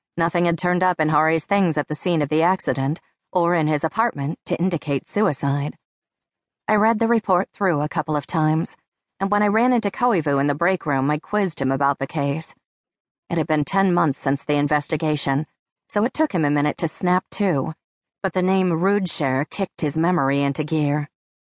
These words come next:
"Yeah, I got to take a ride in a real helicopter. It wasn't anything suspicious, though, just an accident.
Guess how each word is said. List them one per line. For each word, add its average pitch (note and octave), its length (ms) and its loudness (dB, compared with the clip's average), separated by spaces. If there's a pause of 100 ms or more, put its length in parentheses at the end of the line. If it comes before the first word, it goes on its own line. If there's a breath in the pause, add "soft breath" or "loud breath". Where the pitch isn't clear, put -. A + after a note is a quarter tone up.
(800)
"Yeah, E3 400 2 (120)
I C3 260 0
got D3 200 0
to C#3 100 -2
take D#3 260 -2
a C3 80 0
ride C#3+ 340 2
in C3 120 0
a C#3 60 0
real D#3 200 2
helicopter. B2+ 720 -2 (600)
It - 60 2
wasn't A#3 260 2
anything D#3+ 400 2
suspicious, B2+ 600 -4
though, A#2+ 320 -2 (100)
just D#3 220 -2
an D#3+ 100 2
accident. C3+ 560 -2